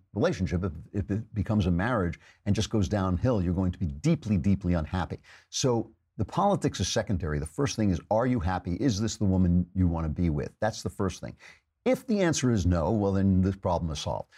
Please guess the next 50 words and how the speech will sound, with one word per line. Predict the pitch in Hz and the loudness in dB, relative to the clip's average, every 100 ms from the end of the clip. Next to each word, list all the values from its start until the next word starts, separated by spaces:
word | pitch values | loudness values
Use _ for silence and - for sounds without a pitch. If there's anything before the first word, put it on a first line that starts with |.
| - _ | -20 _
You | 90 | 0
just | 90 - | 0 0
break | 82 | -4
it | 73 | -2
off. | 50 50 _ _ | -6 -8 _ _
If | 110 | -2
the | 139 | 0
answer | 185 202 185 | 0 0 0
is | 80 | 4
yes, | 98 110 73 - | 4 2 -2 -2
you | 90 | 0
do | 78 131 | 2 2
wanna | 117 95 | 2 0
s-, | - - _ | -4 -10 _
stay | - - 120 | -16 -4 0
with | 127 95 | 2 0
her, | 73 76 | -2 -2
then | 107 147 | 0 0
you | |
have | 160 175 | -2 -4
to | 156 | -6
find | 156 123 | 0 4
a | |
new | 110 110 | 4 4
way | 104 98 | 4 2
to | 92 | 2
deal | 78 110 | 2 2
with | 92 76 | 0 -6
this. | - - | -12 -8
I | 80 | -2
mean, | 92 90 - - _ | 0 0 -4 -20 _
she | - 147 165 | -2 0 2
is | 156 | 2
having | - 107 98 101 104 | 2 0 2 2 0
an | 92 | 2
emotional | 90 85 110 - 110 104 | 4 4 2 0 -2 0
experience | 95 - 98 80 52 69 | -2 -2 -2 -2 -4 -8
about | 87 92 82 | -4 -2 -2
Donald | - 85 87 | -2 -2 -2
Trump. | - 73 - | -4 -8 -8
She | - 110 | -4 -2
is | 104 | 0
having | 101 90 95 | -2 -2 0
this | 87 - | 0 0
emotional | 85 87 90 | -2 -2 -4
experience. | 82 - 87 | -6 -2 -2
That's | 76 113 | -2 -2
a | |
big | 117 147 117 | 0 0 0
deal | 123 131 | 2 0